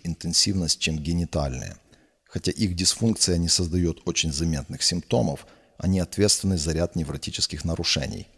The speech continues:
Анальное онемение — это часть порочного круга. Приучение к опрятности, недостаток смелости ходить в туалет тогда, когда этого хочется, заставляют вас избегать острого чувства позывов.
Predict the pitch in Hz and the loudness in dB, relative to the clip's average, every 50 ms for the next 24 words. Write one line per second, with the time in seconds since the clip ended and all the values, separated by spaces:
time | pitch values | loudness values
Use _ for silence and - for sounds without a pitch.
0 | _ _ _ _ _ _ _ _ _ _ - 87 85 82 82 80 78 78 76 - | _ _ _ _ _ _ _ _ _ _ -2 0 2 2 2 0 0 -2 -2 -4
1 | - 85 87 87 90 98 123 139 123 98 85 - - 85 - - - - 98 92 | -2 -2 0 2 2 2 2 2 0 0 -2 -2 -6 -8 -6 -4 -2 0 0 0
2 | - - - 76 73 69 69 - - 78 71 71 - - 76 67 60 - - 101 | -2 -2 -4 -6 -4 -4 -4 -4 -4 -4 -6 -8 -10 -10 -10 -10 -8 -10 -10 -12
3 | - - - _ _ _ - _ _ _ _ _ - 87 90 87 80 - - 98 | -14 -16 -20 _ _ _ -20 _ _ _ _ _ -4 -2 0 0 2 2 2 2
4 | 87 85 80 76 - - 82 - - 98 104 107 - - 82 - - - 78 - | 2 2 0 0 -2 -6 -8 -4 0 2 2 2 0 -2 -2 -2 -2 -2 -4 -6
5 | - - _ _ _ - - 87 76 90 - - 92 85 87 82 - - - 90 | -6 -10 _ _ _ -6 -4 -2 -2 -2 0 0 0 0 0 -2 -2 -2 0 0
6 | 85 78 78 - - - 78 - 87 78 73 67 - - - 78 76 78 78 76 | -2 0 -2 -2 -4 -4 -6 -6 -4 -4 -4 -6 -8 -6 -4 -2 -2 0 -2 -4
7 | - _ - 78 73 76 73 73 71 - 76 76 71 71 71 69 - 73 69 71 | -6 _ -8 -8 -6 -6 -6 -6 -6 -6 -6 -4 -4 -2 -4 -4 -4 -6 -6 -8
8 | - - - - - - - - - - - - - _ _ _ _ _ _ - | -4 -4 -4 -2 -2 -2 0 0 0 0 -2 -6 -18 _ _ _ _ _ _ -4
9 | 80 80 - - 80 80 85 92 90 85 - - 76 76 76 - - - 82 73 | -2 -2 0 0 0 2 4 4 4 2 2 0 0 0 0 0 -2 -4 -6 -4
10 | 69 67 76 69 82 80 76 - - - 80 80 80 - - - 80 73 71 - | -4 -4 -4 -2 -2 -2 -2 -4 -6 -4 -2 0 0 0 0 0 -2 -2 -2 -4
11 | - - - - - - - - - 82 80 71 69 73 127 - - - - - | -4 -6 -6 -6 -6 -8 -10 -6 -4 -4 -4 -2 -2 -4 -4 -6 -10 -14 -16 -18